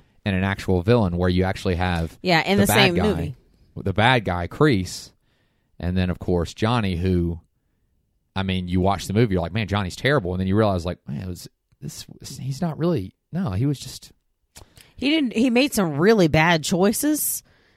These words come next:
Speaker 2: and
Speaker 1: Yeah.
Speaker 2: really did do some damage, but, like, at his, at his core,
Speaker 1: Mm-hmm.
Speaker 2: I don't think he would have done that without Kreese's influence.
Speaker 1: And I think what Cobra Kai teaches us
Speaker 2: And you
Speaker 1: again
Speaker 2: see, and you see it again.
Speaker 1: Yeah.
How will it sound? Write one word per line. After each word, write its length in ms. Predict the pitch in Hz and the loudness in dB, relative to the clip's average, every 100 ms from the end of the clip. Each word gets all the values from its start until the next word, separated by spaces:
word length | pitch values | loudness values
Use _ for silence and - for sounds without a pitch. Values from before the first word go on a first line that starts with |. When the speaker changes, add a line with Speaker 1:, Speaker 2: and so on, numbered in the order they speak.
| _ | _
Speaker 2:
and 220 | - 185 | 2 4
Speaker 1:
Yeah. 40 | 170 | 8
Speaker 2:
really 260 | 202 208 170 | 8 8 8
did 180 | 185 | 6
do 140 | 170 175 | 8 6
some 200 | - 147 | 6 4
damage, 520 | 165 254 208 156 - | 4 6 6 4 4
but, 160 | 160 - | 2 4
like, 260 | 143 143 - 156 | 2 0 -4 0
at 140 | 170 | 2
his, 240 | 156 - - | 2 -2 0
at 100 | 175 | 0
his 140 | 143 - | 0 0
core, 560 | - 202 180 127 123 _ - | 4 6 6 4 0 _ -8
Speaker 1:
Mm-hmm. 280 | 95 90 85 95 | -6 -4 -8 -2
Speaker 2:
I 60 | 175 | 2
don't 100 | 185 | 4
think 140 | 175 | 2
he 80 | 220 | 4
would 140 | 202 185 | 6 6
have 80 | 160 | 6
done 220 | 175 190 | 4 4
that 200 | 151 95 | 0 0
without 340 | 139 160 139 | -2 -2 -2
Kreese's 340 | - 175 151 131 | -2 -2 -2 -4
influence. 640 | 139 - - - - - _ _ - | -4 -6 -14 -12 -10 -10 _ _ -4
Speaker 1:
And 120 | 117 | 0
I 120 | 113 113 | 2 2
think 240 | - - | 0 0
what 140 | 117 | -4
Cobra 340 | - 143 160 120 | -2 0 2 2
Kai 240 | 107 92 | 0 -2
teaches 360 | - 95 92 85 | -4 -6 -4 -4
us 320 | 87 - - | -4 -6 -2
Speaker 2:
And 120 | 175 185 | 0 2
you 60 | |
Speaker 1:
again 100 | 180 | 2
Speaker 2:
see, 200 | 175 220 | 4 2
and 100 | 190 | 4
you 60 | 180 | 4
see 260 | - 240 | 4 4
it 60 | 180 | 2
again. 220 | 143 | 2
Speaker 1:
Yeah. 20 | 196 | 2